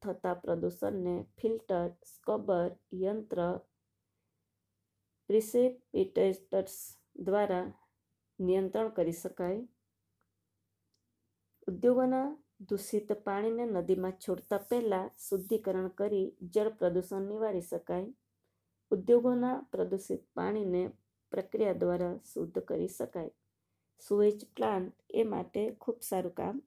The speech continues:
કરે છે. એટલે આ રીતે પ્રદૂષણને રોકી શકાય છે.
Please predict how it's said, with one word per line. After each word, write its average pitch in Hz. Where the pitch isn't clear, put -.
કરે 165
છે. -
એટલે 214
આ 226
રીતે 262
પ્રદૂષણને 220
રોકી 190
શકાય 180
છે. 247